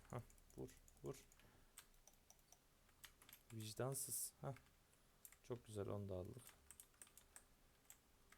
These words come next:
Tamam. Şimdi şurası açılacak. Açıl abi. Şu alana gitmemiz lazım önce. Gittik. Level üç olduk. Çok güzel. İkinci yeteneğimizi aldık. Ya elemental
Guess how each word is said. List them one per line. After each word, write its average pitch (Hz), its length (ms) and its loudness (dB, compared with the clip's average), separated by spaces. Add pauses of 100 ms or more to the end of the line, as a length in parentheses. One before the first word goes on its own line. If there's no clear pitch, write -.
(1800)
Tamam. 98 520 6 (360)
Şimdi 117 280 0
şurası 110 340 4
açılacak. 104 500 0 (120)
Açıl 107 280 0
abi. 101 240 0 (720)
Şu - 240 -2
alana 95 300 4
gitmemiz 90 540 -6
lazım - 400 -6
önce. 95 200 -8 (280)
Gittik. - 560 -6 (1500)
Level 110 280 8
üç 117 180 2
olduk. 95 300 4
Çok 117 220 2
güzel. 131 220 6
İkinci 117 340 4
yeteneğimizi 95 580 4
aldık. 92 220 0 (840)
Ya 95 160 10
elemental 147 680 12